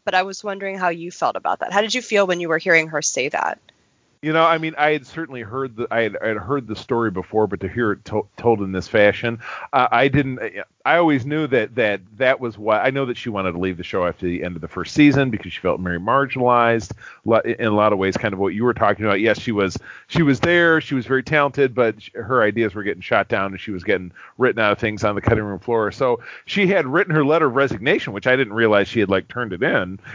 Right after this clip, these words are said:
Speaker 2: and then had to in turn go back and turn it back. But yeah, she was at a, uh, an N double A C P awards ceremony and standing around milling about doing her thing when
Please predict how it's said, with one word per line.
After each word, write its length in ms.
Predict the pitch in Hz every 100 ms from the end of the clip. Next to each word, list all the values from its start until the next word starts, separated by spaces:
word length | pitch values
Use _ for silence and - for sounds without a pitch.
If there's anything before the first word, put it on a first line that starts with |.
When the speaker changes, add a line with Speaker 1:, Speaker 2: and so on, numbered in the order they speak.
| -
Speaker 2:
and 160 | 117 117
then 140 | 113
had 180 | 123 107
to 200 | 104 82
in 220 | 95 104
turn 240 | 98 131 113
go 100 | 104
back 260 | 107 104
and 100 | 107
turn 160 | 131 117
it 80 | 101
back. 180 | 147 -
But 120 | 123
yeah, 160 | 156
she 160 | 127 139
was 180 | 131 120
at 200 | 123 120
a, 240 | 117 113
uh, 180 | 104 98 95 _ -
an 160 | 117 120
N 220 | 135 143
double 260 | 147 135 135
A 80 | 131
C 240 | - 113
P 400 | - 156 139 127
awards 480 | 110 107 131 190 180
ceremony 760 | - 104 95 92 90 82 98 131 - - - -
and 460 | 139 139 131 120 -
standing 320 | 151 147 147
around 220 | 139 131
milling 280 | 127 143 139
about 280 | 131 131 123
doing 260 | 127 127
her 160 | 127 123
thing 320 | - 147 127
when 360 | 117 110 113